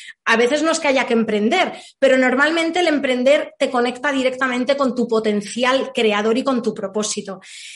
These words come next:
Entonces, este nuevo paradigma ya está aquí. Yo creo que está habiendo un despertar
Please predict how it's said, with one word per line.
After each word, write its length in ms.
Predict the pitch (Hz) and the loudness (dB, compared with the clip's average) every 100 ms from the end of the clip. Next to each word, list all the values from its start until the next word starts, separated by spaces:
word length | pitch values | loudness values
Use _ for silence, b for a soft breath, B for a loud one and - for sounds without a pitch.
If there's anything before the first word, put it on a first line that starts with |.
| - | -4
Entonces, 340 | 262 285 349 - | -2 0 -2 -2
este 200 | 349 381 | -2 0
nuevo 180 | 359 339 | 2 2
paradigma 500 | 320 285 320 302 285 | 2 0 0 0 0
ya 120 | 247 | 0
está 180 | 240 208 | -2 -4
aquí. 260 | 214 330 440 523 | -2 2 2 2
Yo 260 | 262 269 277 | 0 2 2
creo 140 | 311 | 0
que 80 | 302 | 0
está 100 | 285 | -2
habiendo 260 | 277 269 262 | -2 0 0
un 60 | |
despertar 640 | 254 254 254 233 240 233 | 0 -2 -2 -2 -2 -2